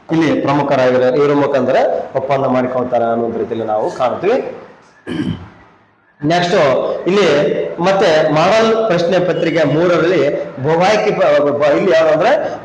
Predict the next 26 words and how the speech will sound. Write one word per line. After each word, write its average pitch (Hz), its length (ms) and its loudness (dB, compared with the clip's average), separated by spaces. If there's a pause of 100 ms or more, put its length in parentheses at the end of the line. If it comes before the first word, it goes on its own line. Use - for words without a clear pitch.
ಬಿಟ್ಟ 156 200 -4
ಸ್ಥಳಗಳ 185 540 2
ಬಗ್ಗೆ 156 200 0
ಏನಪ್ಪ 143 260 2
ಅಂದ್ರೆ 135 280 2
ಕೇಳಿರುವಂತದ್ದನ್ನ 135 640 0
ಕಾಣ್ತೀವಿ. 135 600 -4 (120)
ಇಲ್ಲಿ 202 160 2
ಏನಪ್ಪ 180 180 0
ಅಂದ್ರೆ 180 160 2
ನೇರವಾದಂತ 165 520 2
ರೀತಿಯಲ್ಲಿ 156 320 -2
ಪ್ರಶ್ನೆಗಳು 147 360 -2
ಇಲ್ಲಿ 143 200 2
ಇದಾವೆ 151 200 2
ಮತ್ತು 151 460 -2 (180)
ಇಲ್ಲಿ 165 140 2
ಉತ್ತರಗಳು 151 420 0
ಇಲ್ಲಿ 143 200 2
ಇರುವಂತದ್ದು 135 360 0
ನಾವು 131 180 0
ಕಾಣ್ತೀವಿ. 180 340 0
ಇಲ್ಲಿ 170 140 2
ನೇರವಾದಂತ 160 400 2
ಪ್ರಶ್ನೆಗಳಂದ್ರೆ, 143 640 0 (460)
ಆ, 151 340 4